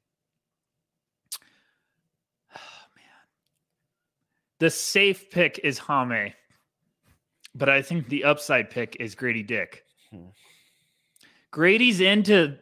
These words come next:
Speaker 1: you know, he's a TikTok guy.
Speaker 2: Yeah, so, so de-, describe his humor or his social media, 'cause I, I, I don't keep, I'm old.
Speaker 1: I
Speaker 2: I
Speaker 1: mean,
Speaker 2: don't
Speaker 1: I've
Speaker 2: keep
Speaker 1: gotta
Speaker 2: up with them like
Speaker 1: find,
Speaker 2: that.
Speaker 1: I've gotta, I've gotta, I gotta find it. You,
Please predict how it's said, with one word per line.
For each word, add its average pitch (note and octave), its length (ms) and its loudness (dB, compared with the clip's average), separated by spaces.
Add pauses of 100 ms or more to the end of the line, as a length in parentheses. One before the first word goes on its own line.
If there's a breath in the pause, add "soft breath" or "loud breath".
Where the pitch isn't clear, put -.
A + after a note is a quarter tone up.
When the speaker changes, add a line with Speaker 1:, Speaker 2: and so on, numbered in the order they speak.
Speaker 1:
you D#3 180 -2
know, G#2+ 500 -6 (760)
he's D3+ 300 -2
a D#3 60 -6
TikTok E3+ 680 -2
guy. C#3 520 -2
Speaker 2:
Yeah, F#3+ 120 12
so, G3 160 6
so G3 180 4
de-, E3+ 160 4
describe F#3+ 640 2
his F#3 460 0 (320)
humor C3+ 480 0
or B2 240 2
his B2 200 -6
social C3 260 -4
media, A2+ 260 -6
'cause G#2+ 180 -14
I, G#2+ 120 -4
I, G2 400 -8
I - 20 -8
don't F2+ 200 -12
keep, - 240 -14
I'm G2 160 -12
old. E2 180 -8
Speaker 1:
I D#3+ 80 0
Speaker 2:
I - 20 0
Speaker 1:
mean, E3 120 -2
Speaker 2:
don't D#3 80 2
Speaker 1:
I've D#3+ 80 0
Speaker 2:
keep D#3 60 -4
Speaker 1:
gotta D3+ 160 2
Speaker 2:
up C#3+ 40 -4
with - 80 -10
them D#3 80 0
like C#3 80 4
Speaker 1:
find, C#3 120 2
Speaker 2:
that. C#3 80 0
Speaker 1:
I've C3+ 120 -8
gotta, C#3+ 380 0 (100)
I've C#3 140 -2
gotta, C#3 260 0 (680)
I C#3+ 120 -2
gotta E3 220 2
find A#2 340 0
it. A#2 120 0
You, G3+ 180 2